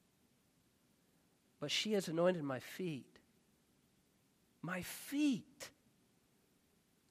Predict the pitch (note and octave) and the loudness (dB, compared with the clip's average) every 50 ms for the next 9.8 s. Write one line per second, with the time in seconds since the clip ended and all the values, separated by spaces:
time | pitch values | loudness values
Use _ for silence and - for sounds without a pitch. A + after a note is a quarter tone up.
0 | _ _ _ _ _ _ _ - C3+ C3 - D#3 D#3+ E3+ - - - G2+ F#2 - | _ _ _ _ _ _ _ -8 -8 -6 -4 -2 -2 -2 -2 -6 -12 -18 -20 -20
1 | _ _ - - _ _ _ _ _ _ _ _ _ _ _ _ _ _ _ _ | _ _ -20 -20 _ _ _ _ _ _ _ _ _ _ _ _ _ _ _ _
2 | _ _ _ _ _ _ _ _ _ _ _ _ _ _ _ _ _ _ _ _ | _ _ _ _ _ _ _ _ _ _ _ _ _ _ _ _ _ _ _ _
3 | _ _ _ _ _ _ _ _ _ _ _ _ _ _ _ _ _ _ _ _ | _ _ _ _ _ _ _ _ _ _ _ _ _ _ _ _ _ _ _ _
4 | _ - E3+ - - F3+ E3+ E3+ E3+ - A3 G#3+ G3 E3 D#3+ D3+ - - - - | _ -6 -4 -2 2 6 6 6 6 4 0 -4 -2 -2 -2 -4 -6 -10 -18 -20
5 | - _ _ _ _ _ _ _ _ _ _ _ _ _ - - - - - G#3 | -20 _ _ _ _ _ _ _ _ _ _ _ _ _ -14 -12 -8 -6 -2 0
6 | G#3 G#3 - - - A2 G2+ F#2 - - - - - - _ _ _ _ _ _ | 0 0 -2 -4 -6 -6 -8 -10 -12 -14 -16 -18 -18 -18 _ _ _ _ _ _
7 | _ _ _ _ _ _ _ _ _ _ _ _ _ _ _ _ _ _ _ _ | _ _ _ _ _ _ _ _ _ _ _ _ _ _ _ _ _ _ _ _
8 | _ _ _ _ _ _ _ _ _ _ _ _ _ _ _ _ _ _ _ - | _ _ _ _ _ _ _ _ _ _ _ _ _ _ _ _ _ _ _ -4
9 | D#3+ A3 - C4 - B3+ C#4 A#3+ B3 A#3 C4 A#3 C#3+ - - | -2 -2 -2 2 6 8 8 10 10 8 8 6 2 -4 -8